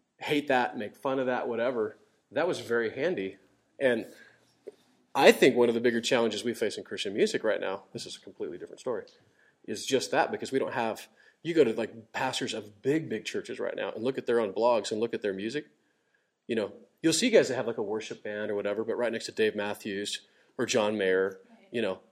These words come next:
Speaker 1: so it's like, be careful what you wish for. You might, you know, you might just get it. We have to compete on that level. But, and I think that it's great, honestly. I think it's amazing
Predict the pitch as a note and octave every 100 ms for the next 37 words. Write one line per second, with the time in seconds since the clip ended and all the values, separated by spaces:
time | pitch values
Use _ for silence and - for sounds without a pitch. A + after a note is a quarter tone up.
0 | - - B2+ A#2 - A2+ - A#2 - B2+
1 | A2+ G2+ D#2 G#2 - - F#2 G2 G2+ G#2
2 | F#2+ G2+ G#2+ F#2+ G2 A2+ A#2 - G#2+ G#2
3 | A2 - G2+ A2+ G2+ G2 G2 A2+ G#2 G#2+
4 | - A#2+ C#3+ D3 A2 G#2 F#2+ - A2 G2
5 | D2+ F#2+ F#2 - - F#2 F#2 F#2 G2 G2
6 | F#2+